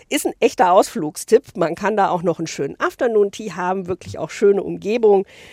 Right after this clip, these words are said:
Und, ähm, jetzt kann man nur hoffen, dass die Gipfelteilnehmer sich nicht in der Historie vertiefen, sondern wirklich über unsere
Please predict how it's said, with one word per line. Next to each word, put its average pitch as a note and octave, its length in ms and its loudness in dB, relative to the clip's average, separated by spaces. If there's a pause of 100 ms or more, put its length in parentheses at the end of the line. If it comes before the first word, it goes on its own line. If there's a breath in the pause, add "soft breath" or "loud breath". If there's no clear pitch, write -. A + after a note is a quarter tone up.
(180 loud breath)
Und, F#3+ 360 2
ähm, E3+ 460 4
jetzt - 180 -6
kann A3 140 -4
man F#3 140 2
nur F#3 120 2
hoffen, G3 240 -2
dass E3+ 220 -2
die E3+ 120 -14
Gipfelteilnehmer F3 880 -2
sich F3+ 220 -6
nicht F3 240 -6
in F3+ 140 -8
der D#3+ 220 -2
Historie F#3+ 760 0
vertiefen, G#3 600 -4
sondern F3 360 2
wirklich F3+ 360 -2
über E3+ 260 4
unsere E3 460 0